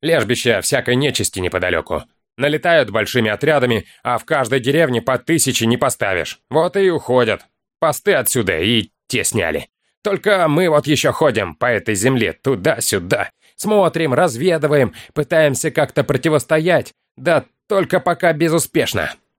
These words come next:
Дозор арнарцев двинулся на запад, к крепости, а обоз Рогволда продолжал путь на восток. Остаток дня прошел без происшествий, и под вечер отряд остановился в неглубоком овраге под густыми кронами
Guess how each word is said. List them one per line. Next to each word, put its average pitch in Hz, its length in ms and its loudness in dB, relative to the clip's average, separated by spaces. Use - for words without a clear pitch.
Дозор 101 520 0
арнарцев 139 680 0
двинулся 98 580 0
на 92 140 0
запад, 78 480 -6
к - 20 -20
крепости, 87 640 -2
а 101 180 0
обоз 101 320 -2
Рогволда 107 640 0
продолжал 92 600 0
путь 90 300 -4
на 87 140 -2
восток. 78 560 -6
Остаток 131 560 -2
дня 147 320 2
прошел 120 500 0
без 117 220 0
происшествий, 82 840 -2
и 104 100 -6
под 85 200 -4
вечер 98 380 0
отряд 92 340 -2
остановился 92 720 0
в 113 60 2
неглубоком 104 720 2
овраге 110 400 -2
под 85 240 -6
густыми 82 440 -2
кронами 123 640 0